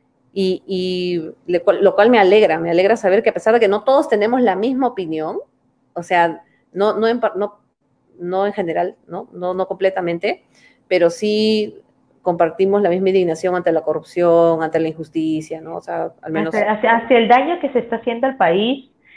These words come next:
Speaker 2: y también, eh, el, el la intención con alevosía, con premeditación, porque esto ha sido un ataque premeditado, ha sido una celada organizada.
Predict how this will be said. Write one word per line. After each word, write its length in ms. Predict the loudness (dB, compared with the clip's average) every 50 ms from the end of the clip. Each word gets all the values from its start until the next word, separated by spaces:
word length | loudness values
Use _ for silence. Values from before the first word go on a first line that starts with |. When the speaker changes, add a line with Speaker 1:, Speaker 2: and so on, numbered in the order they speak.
| -20 -20 _ _ _
Speaker 2:
y 140 | -8 -4 0
también, 500 | 2 2 2 2 4 4 4 2 0 -2 -6 -4
eh, 480 | -2 -2 0 0 -2 -2 -4 -4 -6 -4 -2 -2 -2 -2
el, 240 | -2 -4 -6 -6 -6
el 440 | -4 -2 -2 -2 -2 -4 -6 -8 -10 -12 -16 -18 -20 -20 -20 -20 _ _ _ _ _ _ -2
la 240 | 0 2 4 4 2
intención 1080 | 2 0 -2 -2 -4 -4 -4 -4 -4 -6 -8 _ -2 0 2 2 2 2 0 -2 -8 -12 _ _ _ _ _ _ _ _ _ _ _
con 180 | -8 -6 -6
alevosía, 760 | -6 -6 -4 -6 -6 -6 -8 -10 -8 -4 0 2 2 2 2 0
con 140 | -2 -4
premeditación, 840 | -4 -4 -2 -2 -2 -2 -2 -4 -6 -6 -8 -8 -8 -8 -8 -8 -8 -8
porque 220 | -12 -12 -14 -14
esto 140 | -16 _ _
ha 100 | _ -4
sido 200 | -2 0 0 2
un 80 | 0
ataque 320 | 0 0 0 0 0 0 -2
premeditado, 840 | -2 -2 -2 -2 -2 -2 -4 -4 -4 -2 0 2 2 2 0 -2
ha 160 | -4 -6 -8 -10
sido 120 | -10 -6
una 240 | -6 -6 -6 -6 -6
celada 540 | -4 -2 0 2 4 4 6 6 6 6 4
organizada. 840 | 2 0 -2 -2 -4 -8 -6 -2 0 0 2 2 0 -2 -6 -8